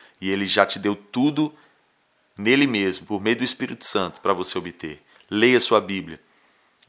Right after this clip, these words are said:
Deixe o Espírito Santo te abrir o entendimento para compreender as Escrituras. Ore, jejue, pratique as disciplinas espirituais, congregue, se submeta ao discipulado, ao ensino, seja aperfeiçoado,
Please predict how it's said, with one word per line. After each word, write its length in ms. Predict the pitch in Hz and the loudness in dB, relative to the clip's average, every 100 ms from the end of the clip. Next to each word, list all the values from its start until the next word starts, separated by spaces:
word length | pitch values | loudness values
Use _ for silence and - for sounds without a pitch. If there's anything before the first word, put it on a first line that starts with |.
| _ | _
Deixe 280 | - 131 127 | 0 2 2
o 40 | |
Espírito 380 | 123 - 120 - | -2 -2 -4 -2
Santo 340 | - 117 113 | -2 -2 -4
te 160 | - - | -2 2
abrir 400 | 104 95 117 139 | 2 2 2 2
o 40 | |
entendimento 520 | 135 127 117 110 104 104 | 2 -4 -4 -2 -4 -4
para 120 | 104 | -6
compreender 420 | 104 95 95 92 | -6 -4 -4 -4
as 120 | 92 | -6
Escrituras. 800 | 87 - 90 - 90 80 - - _ _ _ | -6 -12 -12 -10 -10 -10 -14 -18 _ _ _
Ore, 340 | - 120 120 98 | 4 6 6 4
jejue, 520 | 92 120 107 117 120 | 0 0 0 0 0
pratique 480 | - 110 - - 143 | 2 2 2 -2 0
as 60 | |
disciplinas 480 | 120 117 117 110 113 | -2 -4 -6 -6 -6
espirituais, 600 | - 107 101 98 98 101 | -6 -6 -4 4 4 4
congregue, 680 | - 123 107 107 113 101 87 - - - | -2 -4 2 6 6 4 -4 -16 -20 -16
se 140 | - 117 | -6 -2
submeta 560 | 135 123 113 127 131 | -2 0 2 2 4
ao 140 | 117 110 | 2 2
discipulado, 720 | 110 - - 104 101 113 101 | -4 -4 -4 4 6 6 4
ao 80 | 101 | -4
ensino, 640 | 98 - - 117 107 87 - - _ | -4 -2 -2 -4 -6 -10 -16 -20 _
seja 520 | - - 139 139 117 | -2 4 6 6 4
aperfeiçoado, 760 | 117 110 113 - 101 98 92 | 0 -4 -4 0 4 6 4